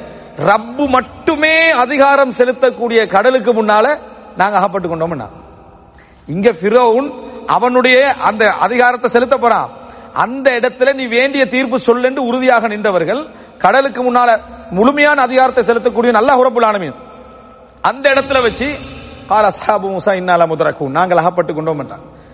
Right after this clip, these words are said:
இங்க தான் ஒருவருடைய தவக்குல் வெளிப்பட வேண்டும். மூசா அலைஹிஸ்ஸலாம் அவங்கள நம்பி இருக்கல. மூசா அலைஹிஸ்ஸலாம் இவங்களோட வந்து கடலுக்கு முன்னால நின்று, இவர் இப்போ ஒரு பெரிய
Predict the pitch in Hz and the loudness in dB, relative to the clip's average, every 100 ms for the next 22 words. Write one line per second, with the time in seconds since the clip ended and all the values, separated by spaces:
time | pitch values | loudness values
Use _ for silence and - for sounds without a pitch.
0 | - - - 185 185 160 175 226 - 147 | -20 -20 -10 -4 0 2 2 0 -2 -2
1 | 160 165 151 147 131 143 165 156 160 139 | 2 2 4 2 2 0 0 -4 -2 0
2 | 151 147 139 127 113 107 - - - - | 0 0 0 0 -4 -8 -14 -20 -20 -6
3 | 131 190 233 208 175 156 147 147 143 185 | 0 2 2 2 2 0 0 2 2 2
4 | 170 156 151 147 127 110 - - - - | 0 0 0 0 -2 -4 -10 -18 -20 -20
5 | - - - - - - - - - - | -20 -20 -20 -20 -20 -20 -20 -20 -20 -20
6 | - - 160 226 233 208 185 185 175 220 | -14 -2 0 4 2 2 2 2 2 0
7 | 233 - - - - 175 208 208 214 254 | -6 -14 -16 -12 -2 2 2 2 4 4
8 | 247 202 233 214 190 180 220 233 220 208 | 2 0 0 -4 0 0 2 0 -2 -2
9 | 208 220 226 190 196 190 160 170 202 - | 0 2 2 -2 -2 0 0 0 -4 -14
10 | - - 170 208 196 196 180 156 165 185 | -18 -4 0 2 0 0 0 0 0 0